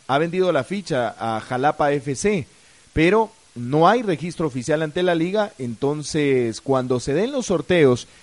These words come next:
Jalapa no va a tener ni voz ni voto, eh, puede haber cambio de grupos, puede haber modificaciones, una pena realmente cómo se manejan las cosas administrativamente hablando, porque legalmente no se hacen las cosas. Sin embargo,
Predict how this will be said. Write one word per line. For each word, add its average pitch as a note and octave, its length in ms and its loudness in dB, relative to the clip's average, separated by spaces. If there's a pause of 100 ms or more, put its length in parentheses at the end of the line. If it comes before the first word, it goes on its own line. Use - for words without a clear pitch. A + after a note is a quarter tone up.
(140)
Jalapa F3+ 280 4
no G3 100 2
va G3 80 4
a F3 40 0
tener F3+ 220 0
ni F#3 100 -2
voz G3 160 0
ni E3+ 100 0
voto, E3+ 440 2 (200)
eh, A#2 300 0
puede E3 220 8
haber D#3 180 6
cambio D#3 280 4
de A#2 80 4
grupos, F3+ 420 2
puede C#3+ 220 4
haber D3+ 160 4
modificaciones, D3 800 -2 (280)
una G3+ 200 2
pena F3 240 4
realmente E3 340 -2
cómo E3 220 -2
se D3 100 -4
manejan C3+ 380 -4
las A#2+ 120 -4
cosas D3+ 420 -2
administrativamente B2+ 1040 -2
hablando, C#3+ 300 0
porque E3 360 0
legalmente D3 720 0
no B2+ 160 -2
se B2 160 -2
hacen A#2+ 220 -2
las G2+ 140 -6
cosas. C#2+ 280 -18
Sin B2+ 140 -4
embargo, F#3 360 4